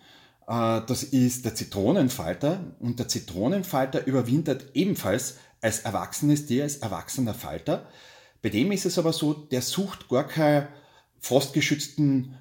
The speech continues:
Raum auf oder keinen frostgeschützten Bereich auf, sondern setzt sich irgendwo in der Vegetation hin dann auch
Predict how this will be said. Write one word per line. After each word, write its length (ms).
Raum 420
auf 440
oder 320
keinen 460
frostgeschützten 840
Bereich 420
auf, 320
sondern 320
setzt 360
sich 300
irgendwo 680
in 120
der 320
Vegetation 800
hin 320
dann 180
auch 240